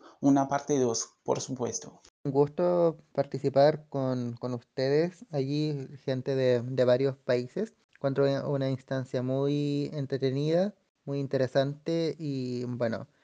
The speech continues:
Speaker 2: ojalá poder aquí seguir conversando de, de muchas cosas. Así que muchas gracias por la oportunidad.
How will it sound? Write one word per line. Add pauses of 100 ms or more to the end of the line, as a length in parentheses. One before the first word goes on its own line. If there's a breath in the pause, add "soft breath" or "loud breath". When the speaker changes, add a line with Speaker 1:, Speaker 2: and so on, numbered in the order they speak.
(200)
Speaker 2:
ojalá
poder
aquí
seguir
conversando
de,
de
muchas
cosas. (100)
Así
que
muchas
gracias
por
la
oportunidad.